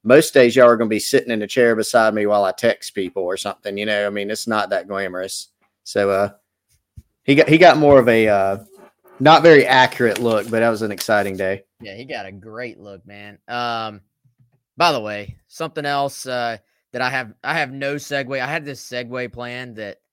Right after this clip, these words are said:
Speaker 2: um, I think worked, and then it just disappeared from me. So I'm just gonna tell you, it's February sixth, which means you gotta do your taxes or the government will come take your money. So,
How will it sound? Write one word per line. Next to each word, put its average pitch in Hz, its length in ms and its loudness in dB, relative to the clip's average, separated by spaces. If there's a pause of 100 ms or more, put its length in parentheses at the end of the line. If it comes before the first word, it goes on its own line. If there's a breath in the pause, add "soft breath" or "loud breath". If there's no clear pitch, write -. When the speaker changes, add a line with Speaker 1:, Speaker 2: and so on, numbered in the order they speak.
(600)
Speaker 2:
um, 95 440 -16 (120)
I 123 120 -6
think 185 340 -10
worked, 175 560 -6
and 120 180 -16
then 117 160 -10
it 110 120 -14
just 107 180 -18
disappeared 107 560 -12
from 101 180 -14
me. 95 120 -18
So 113 240 -10 (340)
I'm 190 140 0
just 208 160 -2
gonna 170 140 -4
tell 160 200 -2
you, 135 200 -4 (280)
it's 135 320 -10 (100)
February 147 480 -4
sixth, - 600 -12
which 123 220 -16
means 123 640 -16 (460)
you 127 160 -14
gotta 175 240 -2
do 165 120 -8
your 160 160 -8
taxes 117 760 -10
or 120 260 -8
the 113 80 -14
government 120 480 -10
will 107 100 -18
come 107 220 -16
take 104 200 -16
your 98 120 -18
money. 82 360 -20
So, 117 360 -8